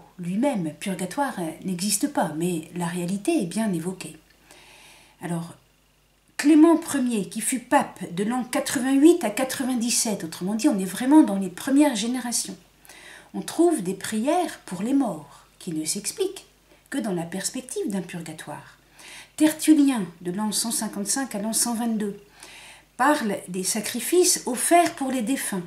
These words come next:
La tradition approuve cette pratique, autrement dit une tradition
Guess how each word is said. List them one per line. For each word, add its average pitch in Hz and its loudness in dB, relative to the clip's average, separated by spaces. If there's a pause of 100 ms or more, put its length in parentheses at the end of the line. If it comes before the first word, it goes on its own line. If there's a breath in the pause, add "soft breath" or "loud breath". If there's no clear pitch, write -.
(140)
La 156 -10
tradition 302 6
approuve 320 6
cette - 0
pratique, - -6 (320 loud breath)
autrement 214 -2
dit 262 6
une 330 6
tradition 208 0